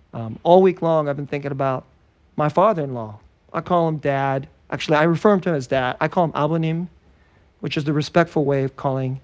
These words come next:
you know, your father, father. I call my, my dad Abunim. And, um,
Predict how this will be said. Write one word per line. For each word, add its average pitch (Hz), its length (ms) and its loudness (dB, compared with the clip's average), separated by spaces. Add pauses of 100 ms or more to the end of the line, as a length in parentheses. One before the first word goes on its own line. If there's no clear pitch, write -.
(1200)
you - 60 -10
know, 120 280 -12
your 131 120 -8
father, 131 360 -4
father. 143 480 -2 (640)
I 139 60 -10
call 156 160 -4
my, 131 240 -4 (200)
my 127 140 -6
dad 117 380 -8 (160)
Abunim. 123 400 -6 (2000)
And, 170 280 4
um, 170 320 2